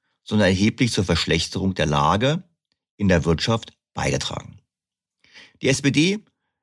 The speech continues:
kündigt jetzt schon an, voll auf das Thema Gerechtigkeit setzen zu wollen. Verstanden als Verteilungsgerechtigkeit.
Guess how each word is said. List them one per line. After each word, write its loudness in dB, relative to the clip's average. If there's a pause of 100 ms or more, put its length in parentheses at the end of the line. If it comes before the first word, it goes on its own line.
(140)
kündigt 2
jetzt 0
schon -2
an, 0 (240)
voll 0
auf -2
das 0
Thema 2 (180)
Gerechtigkeit -2
setzen -4
zu -2
wollen. -8 (580)
Verstanden 0
als -2
Verteilungsgerechtigkeit. -2